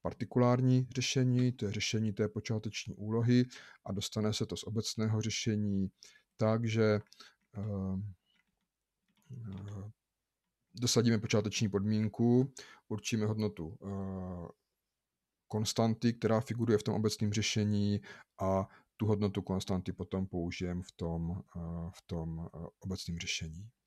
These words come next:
Pátý příklad. Eh, derivace poloměru, nebo derivace nějakého R podle, eh, času je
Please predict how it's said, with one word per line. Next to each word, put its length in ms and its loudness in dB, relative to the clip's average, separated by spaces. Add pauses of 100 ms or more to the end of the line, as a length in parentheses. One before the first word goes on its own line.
(1700)
Pátý 320 -6
příklad. 800 2 (840)
Eh, 200 -2
derivace 760 0 (160)
poloměru, 880 2
nebo 160 -4
derivace 500 0
nějakého 380 -2
R 240 6
podle, 440 -2
eh, 720 -8
času 680 4
je 380 2